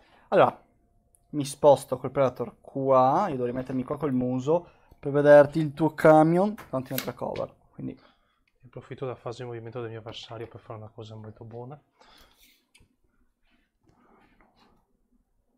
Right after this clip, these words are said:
Speaker 1: Ok, bene, il leone si muoverà qua dietro. Eh,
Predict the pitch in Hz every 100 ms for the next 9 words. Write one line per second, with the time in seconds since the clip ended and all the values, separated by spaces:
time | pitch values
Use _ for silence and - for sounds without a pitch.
0 | _ _ _ _ _ _ _ _ _ _
1 | _ - - - 254 320 - _ _ _
2 | - 120 120 117 240 - - - 120 117
3 | 233 - 170 233 233 240 240 - _ _
4 | _ _ _ _ _ _ - 156 151 147
5 | 151